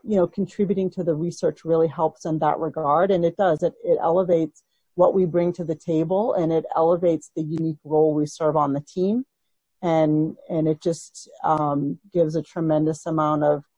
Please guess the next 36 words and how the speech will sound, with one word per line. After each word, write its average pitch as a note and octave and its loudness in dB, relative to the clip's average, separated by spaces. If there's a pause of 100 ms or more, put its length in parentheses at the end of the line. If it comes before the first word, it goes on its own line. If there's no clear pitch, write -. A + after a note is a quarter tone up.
(500)
you F3+ -4
know, D3+ 2 (960)
autonomy, E3 2 (180)
you - -8
know, F3 0
to D#3+ -12
the D#3+ -2
dietitian D3+ 2
to E3 -4
really D3 4
be D3 -2
in D3+ 2
that, C#3+ 2 (120)
in G#3 2
that F#3 4
leadership D#3 0
role. C#3 4
And, F3+ -4 (260)
you A#3 -6
know, G3 6
I F3+ 6
also G3 4
felt F3+ 2
like E3+ 2
that D#3+ 0
very E3 4
first - -4
paper F3 -2
that D#3+ 0
I D3+ 4
published, E3 0 (120)
any G#3+ 0
dietitian F#3 0
could E3 -8
walk D#3+ 0
into, E3+ 0